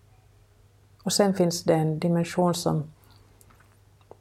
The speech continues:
som någon filosof som jag inte minns namnet på just nu har, har talat mycket om, han är nu levande längre, som talar om att, att kärlek och,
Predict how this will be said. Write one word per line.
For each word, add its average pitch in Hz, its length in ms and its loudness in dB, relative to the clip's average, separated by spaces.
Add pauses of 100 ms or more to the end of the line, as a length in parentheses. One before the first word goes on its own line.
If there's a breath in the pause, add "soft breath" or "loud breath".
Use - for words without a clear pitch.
(920)
som 165 840 -4
någon 160 200 -2
filosof 170 540 -2
som 190 140 -6
jag 160 100 -4
inte - 160 -8
minns - 200 -2
namnet 160 440 -2
på 170 200 -4
just 165 220 -10
nu 170 100 -2
har, 151 240 -6 (140)
har - 200 -14
talat 160 320 0
mycket 165 240 -6
om, 80 60 -2
han 117 100 -2
är 165 80 -2
nu 87 160 0
levande 87 600 -2 (760 soft breath)
längre, 175 400 -2 (1160 loud breath)
som - 180 -10
talar 156 460 0
om 147 240 0
att, - 280 -8 (760)
att - 260 -12
kärlek 160 720 0
och, - 280 -2